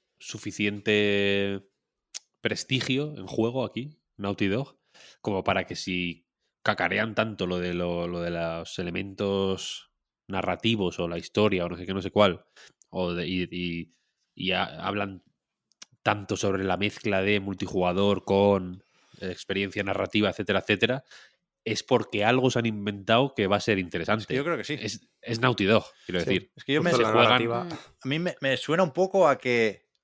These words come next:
Speaker 2: esta vez sí van a hacer lo que insinuaban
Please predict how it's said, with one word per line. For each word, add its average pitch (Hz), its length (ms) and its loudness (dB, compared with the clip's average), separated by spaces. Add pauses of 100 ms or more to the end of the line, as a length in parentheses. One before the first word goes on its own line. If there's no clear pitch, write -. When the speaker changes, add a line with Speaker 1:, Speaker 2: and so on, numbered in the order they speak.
(100)
Speaker 2:
esta 151 340 0
vez 156 160 2
sí - 460 -8 (360)
van 135 280 0
a - 20 4
hacer 151 380 2
lo 127 180 0
que 123 80 -4
insinuaban 120 840 2